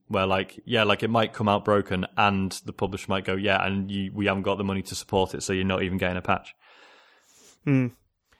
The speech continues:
Speaker 1: Like,
Speaker 2: I mean
Speaker 1: as far as I'm aware, the multiplayer in Andromeda still crashes a lot and disconnects a lot. Um, and, yeah, stuff like that might just not get dealt with, you know?
Speaker 2: <sighs> And No Man's Sky comes to mind as well.
Speaker 1: <laughs> Oh, come on, they have supported that, though.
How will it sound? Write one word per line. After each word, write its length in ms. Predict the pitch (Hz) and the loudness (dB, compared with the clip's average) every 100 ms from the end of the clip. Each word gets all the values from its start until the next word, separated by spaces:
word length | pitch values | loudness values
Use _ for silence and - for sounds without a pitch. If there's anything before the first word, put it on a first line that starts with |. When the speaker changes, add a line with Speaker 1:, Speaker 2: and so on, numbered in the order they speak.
| _ | _
Speaker 1:
Like, 160 | 107 101 | 2 6
Speaker 2:
I 20 | |
mean 240 | 139 135 131 | 10 10 8
Speaker 1:
as 100 | - | 6
far 180 | 139 | 0
as 80 | 135 | 0
I'm 140 | 139 127 | 0 0
aware, 380 | 120 117 107 | 2 2 2
the 100 | 101 | 2
multiplayer 480 | 104 110 - 104 98 | 2 0 0 2 2
in 80 | 95 | 2
Andromeda 400 | 92 98 92 92 | 0 0 0 -2
still 260 | - 101 95 | -4 -2 -2
crashes 400 | - 92 - 90 | 0 -2 -2 -4
a 60 | |
lot 200 | 92 85 - | -2 -4 -6
and 100 | 101 | -6
disconnects 460 | 95 - 90 - | -6 -4 -4 -4
a 60 | 90 | -4
lot. 240 | 87 - _ _ _ _ - | -4 -4 _ _ _ _ -2
Um, 680 | 95 90 90 92 92 90 - - | 2 2 2 0 -2 -6 -10 -4
and, 480 | 92 85 85 87 - - _ _ _ _ _ _ _ - | -2 -2 -4 -8 -10 -12 _ _ _ _ _ _ _ -10
yeah, 260 | 90 82 - _ _ _ _ - | -8 -8 -12 _ _ _ _ -12
stuff 300 | - 120 104 | -4 0 2
like 180 | 107 101 | 4 4
that 180 | 101 - 85 - | 4 2 -4 -10
might 340 | - 101 95 - | 0 2 2 -2
just 200 | - - | -8 -2
not 180 | 92 - | -2 0
get 160 | 90 | 0
dealt 220 | 95 92 | 0 0
with, 240 | 85 87 - | -2 -8 -6
you 80 | 95 | -4
know? 120 | 98 - | -4 -2
Speaker 2:
<sighs> 120 | 139 - - - - | -4 -4 -8 -10 -6
And 260 | 131 131 | -2 0
No 160 | 143 151 | 2 2
Man's 300 | 160 160 160 | 2 2 0
Sky 400 | - 170 170 160 | -2 2 4 4
comes 300 | - 151 143 | 2 0 0
to 120 | - | 0
mind 360 | 151 151 151 156 | 2 4 4 2
as 120 | 151 | 0
well. 420 | 151 156 151 147 135 | 2 4 6 4 4
Speaker 1:
<laughs> 720 | 170 175 190 202 - - - | 4 4 4 0 -2 -12 -4
Oh, 160 | 165 160 | -2 0
come 160 | 180 | 0
on, 120 | 147 | 2
they 80 | 135 | 2
have 160 | 147 139 | 2 0
supported 480 | 120 143 135 107 95 | -4 2 2 2 2
that, 160 | 92 | 2
though. 320 | 98 104 107 | 2 0 -2